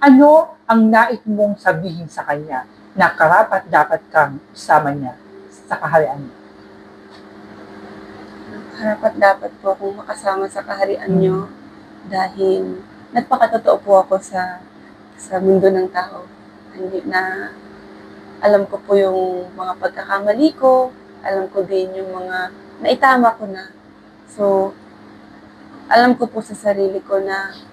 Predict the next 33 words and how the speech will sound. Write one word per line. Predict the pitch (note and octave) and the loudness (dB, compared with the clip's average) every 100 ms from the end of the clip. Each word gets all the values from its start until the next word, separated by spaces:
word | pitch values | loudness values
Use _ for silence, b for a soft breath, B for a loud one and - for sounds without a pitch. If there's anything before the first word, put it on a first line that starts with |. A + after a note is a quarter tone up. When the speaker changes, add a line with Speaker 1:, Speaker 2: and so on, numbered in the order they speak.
| - | -4
Speaker 2:
nagpakatotoo | G#3+ - - G3+ G3 G#3 G3 F#3+ | -2 -2 -2 -4 -2 -2 0 -2
ako | G3 | -4
sa | - F#3+ | -12 -12
buhay, | F#3 F#3 - - - - | -10 -12 -12 -16 -20 -4
sa | G#3 G3 | 0 2
mundo | G3+ G#3+ G3+ | 4 4 2
ng | - - | -6 -20
tao. | - - - D#3+ | -20 -20 -10 -8
Speaker 1:
Hmm. | C3+ B2+ A#2 - - - - - - - - - | -6 -8 -12 -16 -20 -20 -20 -20 -20 -20 -20 -2
Okay, | A#3 - E4 E4+ - | 0 4 4 4 4
bago | G3+ A#3 B3 | 4 6 4
ko | - A#3 | 0 -2
ilatag | G3 F3 F#3 F3+ - | 2 2 2 -4 -2
sa'yo | F3+ G#3 | 0 4
ang | G#3 G3 | 2 2
mga | F3+ | -4
huling | D#3+ E3+ E3 | -6 -8 -4
tanong | D#3+ D#3+ D#3 | -2 -2 -6
ko | - | -4
para | E3 C#3+ C#3 C#3+ | 0 4 4 2
sa'yo, | D3 C#3+ E3 - b - | -4 0 0 -2 b 2
bibigyan | A3 B3 G#3+ A3 A3 | 6 6 6 4 2
kita | - G3 | 0 0
ng | F#3 - | 0 -6
pagkakataon | D#3+ D#3 E3+ E3 E3 D#3+ E3 D#3+ D#3 | -12 0 2 4 4 6 4 4 -2
na | |
i-promote | D#3+ F3 D#3 D#3 E4+ b b b | -8 -2 0 2 0 b b b
ang | G3+ G#3+ | 0 4
iyong | G3+ G3 | 6 6
mga | F#3 F3+ | 4 2
social | - D4 E4 D4+ C#4 | 2 4 4 6 6
media | A3+ G3 F3+ D#3 | 6 6 4 2
account | - D3 D3 A#3+ | 2 4 4 2